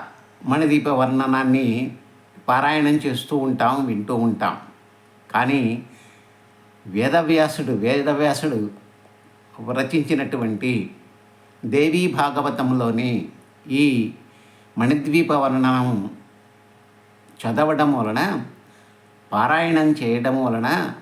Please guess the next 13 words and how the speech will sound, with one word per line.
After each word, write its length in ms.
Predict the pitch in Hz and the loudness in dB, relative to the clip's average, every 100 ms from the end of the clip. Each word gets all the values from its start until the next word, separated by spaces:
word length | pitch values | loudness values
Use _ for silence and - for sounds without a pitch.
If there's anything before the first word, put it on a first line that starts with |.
| - | -8
నేర్చుకోవడం 960 | 113 139 147 - 156 156 147 135 131 123 | -2 -2 -2 -6 0 2 2 0 2 0
వలన 460 | 110 113 190 165 - - - - | 0 -2 -2 -4 -10 -20 -14 -10
విశేషమైనటువంటి 1040 | 123 170 165 151 151 143 131 135 127 139 | -4 -2 0 0 2 0 -2 -2 -4 -4
ఫలితాలు 460 | - 113 - 127 | -4 -2 0 0
రావడానికి 500 | 117 104 104 110 117 | 0 -2 -2 -4 -2
అవకాశం 420 | 117 110 107 - 98 | -2 -4 -8 -8 -8
ఉందండి. 460 | 92 87 80 - - - _ _ - - - - - - - - | -8 -8 -10 -12 -18 -20 _ _ -20 -20 -20 -20 -20 -20 -20 -16
ఇక 120 | 120 180 160 127 139 143 - - 156 | -4 0 2 2 0 0 -8 -6 2
ఈ 140 | 165 | 4
మణిద్వీప 500 | 143 135 156 180 175 | 4 4 4 2 2
వర్ణము 840 | 170 165 156 143 139 120 - - - - - - _ - - _ _ _ _ - | 2 2 2 2 0 -2 -6 -12 -20 -20 -20 -20 _ -20 -20 _ _ _ _ -6
పద్నాలుగు 680 | - 110 156 170 175 175 175 | -4 -2 0 2 2 2 2
లోకాలకు 880 | 143 143 156 156 156 143 156 143 | 2 0 0 0 0 -2 -2 -2